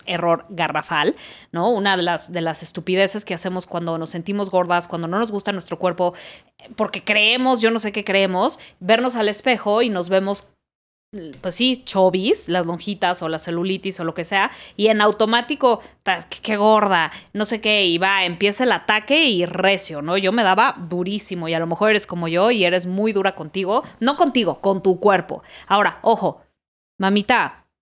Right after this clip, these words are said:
si tu cuerpo no te gusta cómo está, es tu responsabilidad. Ojo, no nece-, no eres culpable, pero sí eres responsable.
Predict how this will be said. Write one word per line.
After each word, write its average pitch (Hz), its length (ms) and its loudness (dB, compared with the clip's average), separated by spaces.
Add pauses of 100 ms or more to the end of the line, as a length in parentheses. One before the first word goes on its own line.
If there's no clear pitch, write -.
(260)
si - 140 -8
tu 180 120 4
cuerpo 302 280 2
no 349 140 4
te 359 100 2
gusta 330 300 4
cómo 294 260 4
está, 254 520 0 (100)
es - 180 -6
tu 339 140 4
responsabilidad. 294 880 2 (340)
Ojo, 208 360 0 (200)
no 226 200 4
nece-, 330 300 4
no 262 200 4
eres 381 280 2
culpable, 320 540 4
pero 277 180 2
sí 285 160 -2
eres 302 220 2
responsable. 269 1400 0